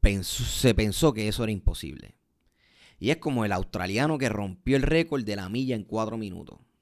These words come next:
Yo no me acuerdo el nombre, me encantaría recordarme el nombre. Eh, no me acuerdo, pero busquen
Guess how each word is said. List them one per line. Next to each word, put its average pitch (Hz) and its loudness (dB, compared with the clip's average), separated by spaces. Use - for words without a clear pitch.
Yo 104 -18
no 73 -14
me 113 -10
acuerdo 110 -6
el 92 -10
nombre, 98 -10
me 98 -12
encantaría 95 -8
recordarme 107 -8
el 95 -8
nombre. 95 -8
Eh, 69 -12
no 120 0
me 123 2
acuerdo, 85 -8
pero 90 -2
busquen 143 2